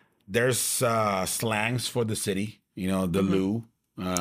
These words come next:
Speaker 2: I like
Speaker 1: you
Speaker 2: the
Speaker 1: know,
Speaker 2: Lou.
Speaker 1: the Arch City.
Speaker 2: Yeah.
Speaker 1: Uh, City of the Arch, the, the, you know, the ravioli thing is, it's a big
Speaker 2: Ravioli
Speaker 1: thing here.
Speaker 2: bowl, boys.
Speaker 1: Something like that.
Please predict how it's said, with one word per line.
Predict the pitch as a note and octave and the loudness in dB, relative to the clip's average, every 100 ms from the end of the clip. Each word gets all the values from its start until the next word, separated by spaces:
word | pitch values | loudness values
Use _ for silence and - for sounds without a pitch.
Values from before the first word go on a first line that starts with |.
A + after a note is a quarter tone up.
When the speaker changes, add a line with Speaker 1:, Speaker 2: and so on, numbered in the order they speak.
| F2 | 0
Speaker 2:
I | F3+ F#3 | 2 4
like | G#3 | 4
Speaker 1:
you | G3+ | 4
Speaker 2:
the | G3 | 2
Speaker 1:
know, | G2 | 2
Speaker 2:
Lou. | D3 C#3 | 2 0
Speaker 1:
the | G#2+ | 0
Arch | G2 G#2+ A2 - | 2 0 0 -4
City. | - A2+ A2 B2 - - - | -2 0 -2 -4 -10 -20 -6
Speaker 2:
Yeah. | F3 E3 F#2 F2+ | 2 4 4 2
Speaker 1:
Uh, | F#2 | 0
City | A2+ G#2+ | 0 0
of | G#2 | 0
the | G2 | 0
Arch, | F#2+ G2 G#2 G2+ - - - - | 0 0 -2 -4 -6 -10 -20 -2
the, | G2+ G2+ | 2 4
the, | F#2 G2 F#2+ G2 | 4 2 2 2
you | |
know, | G2+ | 2
the | F#2 G2 | 4 4
ravioli | G2 G2 G2+ G#2+ G#2 | 4 4 4 4 2
thing | F#2 G#2 G#2 | 0 0 0
is, | G2+ | 0
it's | G2 F#2 | -2 -2
a | G2+ | 0
big | - | 4
Speaker 2:
Ravioli | F3 F3 E3+ E3 | 4 4 4 4
Speaker 1:
thing | F3 | 4
here. | F3+ F#3 A3 | 2 0 -2
Speaker 2:
bowl, | G3+ | -2
boys. | F3+ F3+ F3+ G#3+ E3+ | 0 0 0 0 0
Speaker 1:
Something | - G#2+ G#2+ A2 | 0 2 0 0
like | G#2 G2+ | 0 0
that. | G2+ G#2 | 2 0